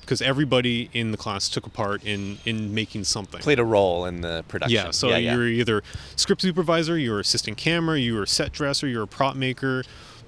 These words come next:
Speaker 1: Everybody, like, rotated roles every single week.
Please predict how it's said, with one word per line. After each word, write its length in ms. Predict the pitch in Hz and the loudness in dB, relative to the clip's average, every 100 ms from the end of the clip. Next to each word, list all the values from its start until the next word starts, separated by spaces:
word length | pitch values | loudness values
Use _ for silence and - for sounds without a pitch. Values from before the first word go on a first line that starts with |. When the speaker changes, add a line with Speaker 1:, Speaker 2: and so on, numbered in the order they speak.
| - - - | -20 -10 0
Speaker 1:
Everybody, 580 | 147 147 131 131 127 127 | 2 4 4 4 4 2
like, 260 | 117 110 - - | 0 -2 -6 -4
rotated 640 | 113 117 - 120 113 107 - - | 0 0 2 2 2 0 -4 -4
roles 380 | 117 110 107 - - | 0 2 2 -2 -2
every 160 | 113 | 0
single 260 | 110 123 104 | 0 0 0
week. 220 | 101 98 | -2 -4